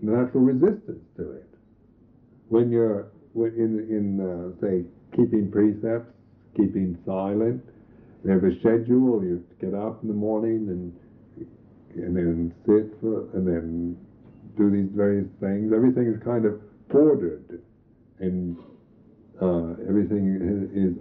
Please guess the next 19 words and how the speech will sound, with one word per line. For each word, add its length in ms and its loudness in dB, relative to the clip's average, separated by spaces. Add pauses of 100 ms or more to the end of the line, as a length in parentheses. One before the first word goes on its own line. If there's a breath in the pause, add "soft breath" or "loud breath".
itemized. 840 0 (2250 loud breath)
They 120 2
do 200 4
this 220 2
at 100 -4
this 220 0
time, 340 0
this 140 -2
time 180 0
at 100 0
that 300 0
time. 420 -6 (640 loud breath)
And 280 0
so 280 6
there's 200 4 (160)
resistance 600 2 (120)
to 60 -12 (140)
that 180 -12 (120)
too. 300 -2